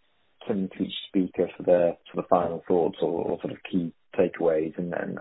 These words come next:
and perhaps, Faisal, we start, start with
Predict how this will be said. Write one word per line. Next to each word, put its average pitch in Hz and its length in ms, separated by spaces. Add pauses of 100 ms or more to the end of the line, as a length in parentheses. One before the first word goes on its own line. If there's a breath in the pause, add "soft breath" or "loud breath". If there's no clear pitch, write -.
and - 120
perhaps, - 300
Faisal, 87 260
we 87 100
start, - 240 (1400 loud breath)
start 110 220
with 98 120